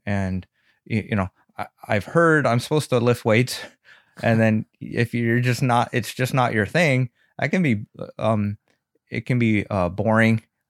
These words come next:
Um, it can be just hard to do, and you probably won't stick with it if it's not, if it's not fun. Um, so shifting gears, it, it, it can, can definitely help, um,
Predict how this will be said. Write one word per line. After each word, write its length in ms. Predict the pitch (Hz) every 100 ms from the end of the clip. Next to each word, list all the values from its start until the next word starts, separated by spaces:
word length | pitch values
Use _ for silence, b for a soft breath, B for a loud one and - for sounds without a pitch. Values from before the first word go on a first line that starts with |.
| -
Um, 240 | 98 92
it 100 | 107
can 120 | -
be 260 | 107 101 98 _ _
just 180 | - 107 _ _
hard 400 | - - 117 113
to 80 | 104
do, 360 | 95 143 107 110 -
and 120 | 151
you 80 | 151
probably 260 | 175 196 165
won't 200 | 143 -
stick 240 | - -
with 120 | 92
it 140 | 85 - - _ -
if 60 | -
it's 40 |
not, 260 | 120 110 -
if 140 | - 107
it's 120 | -
not 220 | 104 -
fun. 240 | - 98 95 _ _ _ _ _ - -
Um, 420 | 98 95 90 95 _ _ _ _ _
so 440 | - - 92 92 107 _ _ _ _ - -
shifting 500 | - - 156 139 117
gears, 340 | 127 113 101
it, 220 | 110 110 -
it, 200 | 107 - -
it 100 | -
can, 180 | 117 107 -
can 160 | 101
definitely 300 | 98 107 95
help, 320 | 90 101 90 _ _ _ _ _
um, 380 | - 92 123